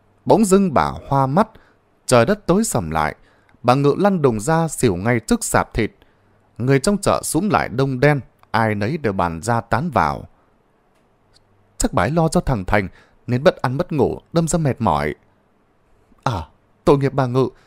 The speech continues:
cái thằng dốc tự dưng học đòi hư đốn, làm khổ cha mẹ thế không biết. Tôi phải, phải dăn lại thằng con ở nhà tôi mới được."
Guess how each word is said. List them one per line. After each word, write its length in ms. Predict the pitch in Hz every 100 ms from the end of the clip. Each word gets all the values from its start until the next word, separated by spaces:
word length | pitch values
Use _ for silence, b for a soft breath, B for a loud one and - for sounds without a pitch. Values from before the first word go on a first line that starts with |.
| b b b -
cái 80 | 269
thằng 160 | 139
dốc 180 | 110 196
tự 160 | - -
dưng 220 | 175 185 -
học 260 | 156 165
đòi 280 | 143 113 82 -
hư 120 | 160
đốn, 260 | 160 185 269 b b -
làm 140 | 147
khổ 220 | - 123
cha 160 | 180 208
mẹ 200 | 196 -
thế 140 | -
không 160 | 208 175
biết. 180 | 226 269 _ _ _ _ _ _ _ _ _ _ _ _
Tôi 120 | 180
phải, 120 | 104
phải 140 | 87 85
dăn 220 | 165 196
lại 120 | 143 -
thằng 100 | 117
con 200 | 196 196
ở 80 | 123
nhà 200 | 123 110
tôi 140 | 185
mới 100 | 233
được." 260 | 175 113